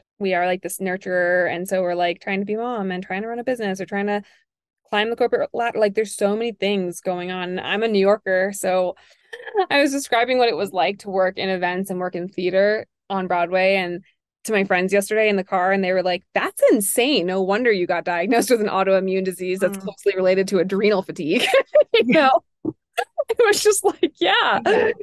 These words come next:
Speaker 1: You know, so, um,
Speaker 2: But
Speaker 1: so
Speaker 2: you didn't recognize it at the time, did you?
Speaker 1: Oh, I had no idea. No
Speaker 2: Yeah.
Speaker 1: idea.
Speaker 2: You're
Speaker 1: Oh,
Speaker 2: just
Speaker 1: no.
Speaker 2: doing life.
Speaker 1: I was
Speaker 2: Yeah.
Speaker 1: just doing life. I was just
Speaker 2: Yeah.
Speaker 1: doing the thing that I was told I always had to do, right?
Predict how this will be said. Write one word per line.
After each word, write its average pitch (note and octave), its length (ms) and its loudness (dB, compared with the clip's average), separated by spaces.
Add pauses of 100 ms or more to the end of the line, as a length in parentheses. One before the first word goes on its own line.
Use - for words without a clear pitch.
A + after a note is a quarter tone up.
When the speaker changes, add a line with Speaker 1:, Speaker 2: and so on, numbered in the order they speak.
(140)
Speaker 1:
You C4 120 2
know, B3 240 6
so, B3 340 4
um, A3+ 460 0
Speaker 2:
But A3 80 -6
Speaker 1:
so D4+ 160 4
Speaker 2:
you D#4 100 6
didn't D#4+ 180 4
recognize C#4 400 4
it A#3+ 80 4
at A3 80 0
the A3+ 60 -10
time, A#3+ 260 -2
did G3 160 -2
you? D3 120 -6 (400)
Speaker 1:
Oh, E4 100 4
I E4 60 6
had D4 80 6
no C4 80 2
idea. A#3 340 0 (240)
No G#3+ 140 -2
Speaker 2:
Yeah. F4 100 4
Speaker 1:
idea. - 140 -4 (400)
Speaker 2:
You're - 100 2
Speaker 1:
Oh, C#4 40 4
Speaker 2:
just D#4 160 0
Speaker 1:
no. C#4 40 2
Speaker 2:
doing C4+ 180 4
life. D4+ 460 0 (180)
Speaker 1:
I A#3+ 40 2
was C4 60 4
Speaker 2:
Yeah. - 40 2
Speaker 1:
just - 80 -4
doing D4 140 -4
life. C4+ 300 -2
I G#3+ 100 2
was A#3 100 2
just A#3 260 -6
Speaker 2:
Yeah. A#3 80 -2
Speaker 1:
doing A#3 140 4
the A3+ 100 -6
thing A#3 200 0
that G#3+ 100 4
I G#3 80 4
was G3+ 120 -2
told G3+ 220 0
I F3+ 120 2
always F#3+ 240 0
had F#3 140 -10
to - 40 -14
do, D#4 400 0
right? - 300 -6